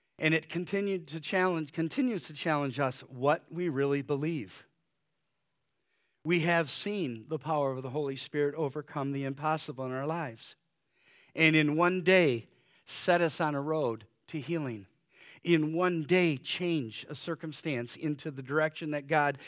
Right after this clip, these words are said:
is leading us. In one day. Now, we believe this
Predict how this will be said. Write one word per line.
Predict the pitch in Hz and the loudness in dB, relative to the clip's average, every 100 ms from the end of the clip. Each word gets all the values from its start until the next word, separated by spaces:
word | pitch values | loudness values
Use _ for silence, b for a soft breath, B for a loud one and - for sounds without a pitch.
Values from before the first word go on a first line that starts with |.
| B | B
is | 165 156 147 | 0 0 2
leading | 175 180 147 131 | 0 2 0 -2
us. | 120 - | -4 -2
In | 175 165 160 | 0 2 2
one | 180 180 | 2 2
day. | 165 170 131 95 B B B - | 4 4 4 -2 B B B 0
Now, | 165 | 2
we | 151 185 | 4 2
believe | 170 151 180 202 117 | 2 2 2 0 0
this | 139 139 - | 0 0 -6